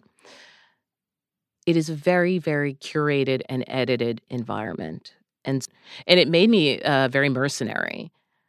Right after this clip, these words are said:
So I would know, okay, we need to talk about this. The first question needs to be this. The last question needs to be this. The two things in between can be this issue and that issue.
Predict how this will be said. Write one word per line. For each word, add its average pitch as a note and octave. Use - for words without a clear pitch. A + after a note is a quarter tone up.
So C3
I D#3
would D#3
know, B2+
okay, D3
we C3+
need C3+
to E3
talk E3+
about F#3+
this. -
The C3+
first C#3+
question C#3+
needs C#3
to -
be B2+
this. -
The B2
last B2
question C3
needs A#2+
to -
be A#2+
this. -
The F#3
two F3+
things D#3
in C#3+
between D#3
can C3
be B2
this -
issue D3+
and C3
that D#3+
issue. D3+